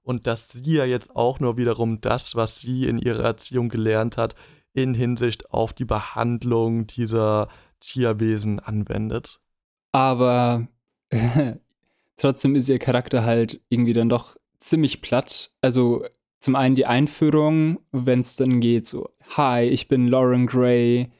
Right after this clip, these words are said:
Speaker 2: ich bin auf der Militärbasis aufgewachsen, da gab's dieses Baku, das immer die Albträume mir weggesaugt hat.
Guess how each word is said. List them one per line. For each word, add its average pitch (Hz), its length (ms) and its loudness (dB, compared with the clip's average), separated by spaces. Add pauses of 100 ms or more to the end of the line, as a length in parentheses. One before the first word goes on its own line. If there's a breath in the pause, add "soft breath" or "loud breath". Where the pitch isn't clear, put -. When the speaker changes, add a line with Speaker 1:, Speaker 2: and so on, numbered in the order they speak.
(220 soft breath)
Speaker 2:
ich 151 200 0
bin 139 140 2
auf 139 180 0
der 135 100 2
Militärbasis 127 800 2
aufgewachsen, 120 880 0
da 135 160 2
gab's 131 260 0
dieses 123 420 0
Baku, 135 680 2
das 123 200 0
immer 131 220 2
die - 160 -6
Albträume 131 460 0
mir 123 180 0
weggesaugt 120 800 0
hat. 123 200 -2